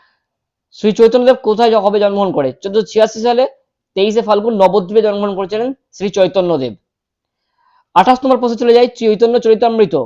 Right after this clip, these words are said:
কে রচনা করেন? কৃষ-, আহ, কৃষ্ণদাস কবিরাজ হচ্ছে চৈতন্য চরিতামৃত রচনা করেন। ঊনত্রিশ নম্বর প্রশ্ন দেখো, রচয়িতার নাম সহ বাংলায় লেখা প্রধান দুটি চৈতন্য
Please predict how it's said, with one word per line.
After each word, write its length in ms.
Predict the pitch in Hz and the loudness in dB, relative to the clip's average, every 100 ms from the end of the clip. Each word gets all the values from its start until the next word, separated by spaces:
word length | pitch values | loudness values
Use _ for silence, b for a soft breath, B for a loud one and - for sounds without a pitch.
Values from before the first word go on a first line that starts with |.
| - _ | -6 _
কে 80 | - 240 | 2 2
রচনা 260 | 220 226 | 4 0
করেন? 220 | 170 143 123 - - | 0 -2 -4 -14 -8
কৃষ-, 320 | 214 - - _ - | -6 -6 -18 _ -8
আহ, 120 | 180 | -6
কৃষ্ণদাস 520 | - 226 214 247 254 254 | -4 -6 -4 0 2 2
কবিরাজ 300 | 220 214 220 | 0 2 2
হচ্ছে 200 | 214 220 | 0 -2
চৈতন্য 360 | 220 208 202 208 | -2 -4 -4 -6
চরিতামৃত 500 | 214 190 180 185 190 185 | -4 -4 -2 -4 -6 -6
রচনা 260 | 175 175 | -6 -4
করেন। 240 | 143 127 98 _ _ _ _ _ _ _ _ _ _ _ _ _ | -4 -6 -8 _ _ _ _ _ _ _ _ _ _ _ _ _
ঊনত্রিশ 360 | 190 247 269 277 | 2 2 2 2
নম্বর 120 | 294 | 2
প্রশ্ন 180 | 247 226 | 2 2
দেখো, 240 | 185 160 175 175 b b b _ - | 2 2 0 -6 b b b _ -2
রচয়িতার 480 | 165 180 240 262 220 | 0 4 4 4 2
নাম 240 | 202 233 | 2 0
সহ 260 | 240 214 160 | 0 0 2
বাংলায় 580 | 160 180 208 214 220 226 226 | 2 2 2 2 2 0 -4
লেখা 340 | 175 196 208 165 190 - _ | -8 -2 4 4 2 -4 _
প্রধান 420 | - 190 220 240 254 262 | -8 -2 2 2 0 -2
দুটি 340 | 185 202 185 190 160 _ _ _ _ | -4 -8 -4 -2 -4 _ _ _ _
চৈতন্য 420 | 214 240 247 285 | 2 4 2 0